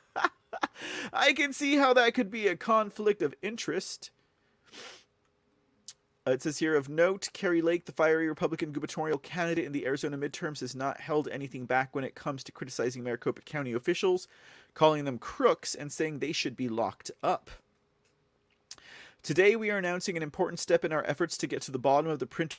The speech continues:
issue that affected the s-, some vote centers on Election Day last November," the statement continues.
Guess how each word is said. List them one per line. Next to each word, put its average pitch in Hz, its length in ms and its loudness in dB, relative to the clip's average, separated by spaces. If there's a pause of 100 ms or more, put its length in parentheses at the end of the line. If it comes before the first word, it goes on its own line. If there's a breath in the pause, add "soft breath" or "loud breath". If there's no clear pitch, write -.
issue 156 200 0
that 156 160 0
affected 147 420 -2
the 120 80 -4
s-, - 60 -6
some - 840 0
vote 123 300 0
centers 123 380 -2
on - 160 -6
Election 117 400 -2
Day 110 160 0
last 101 340 -2
November," 156 540 -2
the 165 80 -12
statement 156 380 -6
continues. 160 440 -6